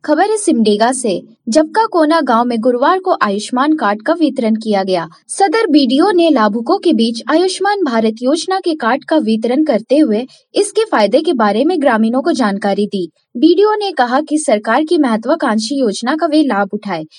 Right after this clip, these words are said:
इस मौके पर ग्रामीणों को ईवीएम और वीवीपैट संचालन की भी जानकारी दी गई। और अब खबर खेल जगत से। स्मृति मंधाना ने खेली शानदार पारी। भारत ने न्यूजीलैंड को नौ विकेट से हराया।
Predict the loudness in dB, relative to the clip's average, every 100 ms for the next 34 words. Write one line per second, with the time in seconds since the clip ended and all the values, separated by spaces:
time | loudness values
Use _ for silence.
0 | _ -4 0 2 2 0 0 0 0 0
1 | 0 0 0 0 -4 -4 _ 0 2 4
2 | 4 4 0 -2 0 0 0 2 2 2
3 | 2 0 -2 -4 -2 0 0 0 0 0
4 | 2 2 0 -2 -2 -2 -2 -2 -2 -4
5 | -6 -8 _ _ _ _ -2 0 0 -2
6 | -2 -2 -2 0 2 2 0 -4 -4 -4
7 | -4 _ -12 0 2 2 2 2 2 2
8 | 2 2 2 2 0 0 0 0 -2 -2
9 | 0 2 0 0 -4 -4 -8 -12 -2 2
10 | 2 2 0 2 2 0 0 0 0 2
11 | 0 2 0 -2 -2 -2 -2 -4 -2 -2
12 | -2 -4